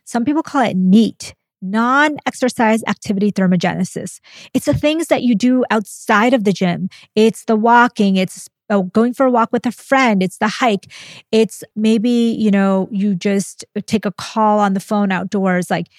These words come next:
these are all ways for you to exercise that don't look like traditional exercise. So I thought in my younger years that you had to go, you know,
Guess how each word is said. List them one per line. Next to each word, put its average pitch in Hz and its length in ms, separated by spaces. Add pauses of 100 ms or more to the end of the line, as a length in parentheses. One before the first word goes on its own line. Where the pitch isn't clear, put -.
(280)
these 302 200
are 440 100
all 226 280
ways 196 540
for 190 320
you 190 220
to 185 160
exercise 240 600
that - 220
don't 190 240
look 190 180
like 180 180
traditional 180 480
exercise. - 600 (360)
So 208 260
I 202 140
thought 240 560
in 196 340 (180)
my 190 140
younger 185 300
years 208 360
that - 120
you 208 80
had 247 140
to 202 60
go, 196 300 (380)
you 202 80
know, 180 140